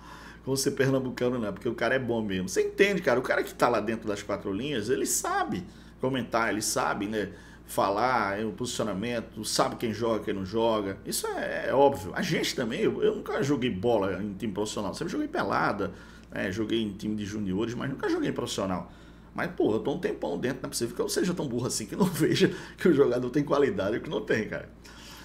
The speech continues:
E assim, a gente nota, quando você vê um jogador que ele para a bola, pensa, né, a qualidade, gira, faz lançamento no lado, é, bota a bola onde quer, o, os, os passes, não falo lançamento, faz os passes que o Lucas Lima tem, impressionante, cara.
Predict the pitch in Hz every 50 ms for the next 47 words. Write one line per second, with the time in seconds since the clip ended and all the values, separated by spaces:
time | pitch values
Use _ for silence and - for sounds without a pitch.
0 | - - - 113 127 147 160 - - 143 147 143 - - 104 113 127 143 127 -
1 | - 269 - 175 135 - - 113 110 - - 113 110 - 135 117 110 127 165 208
2 | 175 160 170 139 135 120 107 104 107 104 92 - - 98 95 95 92 98 104 151
3 | 147 110 95 101 104 98 92 92 92 - - 123 123 123 120 - - - 87 80
4 | - - - - - - - 127 120 92 73 - - - 101 107 107 107 - 110
5 | 107 - 135 98 113 110 104 95 90 85 85 80 - - - - - 92 90 90
6 | 104 120 143 147 139 117 98 87 - - - - - - 135 139 135 143 143 139
7 | 123 127 139 139 143 139 135 113 98 95 98 110 110 98 82 73 - - - -
8 | - - 98 117 104 92 135 139 139 143 120 113 127 131 139 139 131 - - -
9 | 90 98 117 104 85 87 - - - - - - - 87 175 160 - - - -
10 | - - - - - - - 165 185 180 - - 226 226 - - - 214 202 185
11 | - 180 110 95 90 82 - - - 170 180 - - - - - - - 131 -
12 | - - - - - - - 143 120 113 127 131 - 117 98 104 104 110 113 110
13 | 95 95 - 101 120 185 285 - - - - - 427 427 370 143 135 135 135 -
14 | - - 101 -